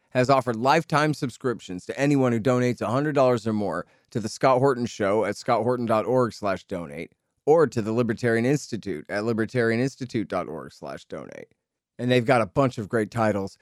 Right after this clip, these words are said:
including Inside Syria by the late, great Reese Erlich. That's listen and think dot com. You know, I hate all this diplomatic language. People are so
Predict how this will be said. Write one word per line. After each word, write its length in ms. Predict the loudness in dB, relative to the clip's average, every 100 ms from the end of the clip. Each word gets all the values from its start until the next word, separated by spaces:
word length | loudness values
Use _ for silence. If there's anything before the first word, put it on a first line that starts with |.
| _ _
including 580 | -4 0 2 2 0 0
Inside 560 | 0 0 2 2 2
Syria 560 | 0 0 2 0 -4 -12 _ _
by 120 | -2
the 100 | -2
late, 320 | 2 4 4
great 340 | 2 0 0 -2
Reese 340 | -4 -4 -4
Erlich. 500 | -8 -8 -8 -16 _ _ _ _ _
That's 240 | -2 -2 -4
listen 400 | -2 -2 0 -2
and 180 | -2
think 300 | -2 -4 -6 _ -6
dot 240 | -6 -6
com. 360 | -6 -6 -8 _ _ _ _
You 100 | 0
know, 80 | 0
I 80 | 2
hate 180 | 4
all 80 | 4
this 200 | 4 0
diplomatic 680 | 2 2 4 4 4 4 2
language. 460 | 0 2 2 0 -2
People 160 | -2
are 60 | -2
so 320 | 0 0 0